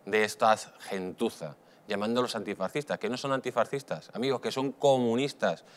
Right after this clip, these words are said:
que es la peste que vivió el mundo en el siglo veinte y la peste que está viviendo el siglo veintiuno.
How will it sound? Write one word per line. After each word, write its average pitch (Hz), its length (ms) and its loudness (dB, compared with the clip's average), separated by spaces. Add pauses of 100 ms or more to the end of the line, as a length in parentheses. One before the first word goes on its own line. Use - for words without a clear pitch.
(140)
que 120 220 4
es 147 120 0
la 123 240 4
peste 151 440 0
que 139 80 2
vivió 135 420 6 (140)
el 123 160 2
mundo 147 300 2
en 131 40 2
el 117 60 2
siglo 139 240 2
veinte 143 420 2 (240)
y 131 80 -4
la 123 160 8
peste 139 300 2
que 139 60 2
está 139 160 4
viviendo 139 340 4
el 120 80 2
siglo 131 320 2
veintiuno. 127 680 0